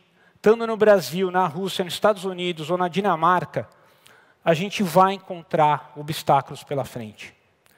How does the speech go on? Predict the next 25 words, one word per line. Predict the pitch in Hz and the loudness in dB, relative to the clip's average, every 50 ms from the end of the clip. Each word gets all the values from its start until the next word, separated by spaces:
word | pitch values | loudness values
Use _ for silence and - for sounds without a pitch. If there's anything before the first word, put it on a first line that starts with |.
| _ _ _ _ _ _ _ - | _ _ _ _ _ _ _ -4
E | 160 175 | -2 0
é | 190 | 0
importante | 196 185 - 208 202 190 - - 214 220 233 233 220 - - - - 110 92 - _ _ | -2 -2 0 0 0 0 0 0 0 2 2 0 -2 -6 -10 -10 -10 -12 -12 -16 _ _
vocês | - 151 156 - - 196 175 - | -10 -8 -6 -2 -2 -2 -2 -2
terem | - - 185 180 180 170 165 160 147 143 - _ _ _ _ _ _ | 0 2 2 4 2 2 0 -4 -8 -16 -20 _ _ _ _ _ _
resiliência, | - 151 139 151 196 208 196 165 190 185 175 165 165 170 190 208 202 - - - 165 | -6 -2 2 4 4 4 4 2 -2 0 0 0 0 0 -2 -2 -4 -4 -4 -4 -2
mas | 160 170 170 160 - - | -2 -2 -4 -4 -6 -8
não | 202 202 220 240 | -6 -4 -4 -4
só | 214 - - - 202 190 | -6 -8 -2 2 4 4
a | 175 | 4
resiliência | 175 170 151 151 170 165 160 156 160 160 156 143 - - 160 | 2 0 -4 -4 -4 -4 -4 -4 -6 -6 -8 -8 -4 0 0
e | 143 143 | 2 2
a | 143 | 2
coragem, | - - 151 151 139 151 160 175 175 165 139 120 117 110 104 - _ _ _ _ _ _ _ _ _ _ _ _ - | 0 -2 -4 0 2 2 2 2 0 -2 -6 -8 -12 -14 -16 -18 _ _ _ _ _ _ _ _ _ _ _ _ -2
tem | - 175 | 0 0
um | 175 175 185 | 0 2 2
outro | 196 196 196 190 | 2 2 0 -2
ingrediente | 190 175 180 180 175 160 170 180 180 170 - | 0 2 4 4 4 2 0 -2 -4 -4 -6
chamado | - 185 180 180 180 175 | -2 0 2 2 2 0
paixão, | - - 196 180 - - - - 165 131 113 104 _ _ _ _ _ _ _ _ _ _ _ _ _ _ _ _ _ | 0 0 0 0 0 -2 -6 -6 -6 -6 -8 -14 _ _ _ _ _ _ _ _ _ _ _ _ _ _ _ _ _
que | - | 2
é | 185 | 2
o | 190 | 2
que | 185 - - 226 | 2 0 -4 -4
move, | 220 202 202 208 226 247 262 247 214 220 254 277 269 | -2 0 2 4 4 4 4 2 0 -4 -10 -10 -12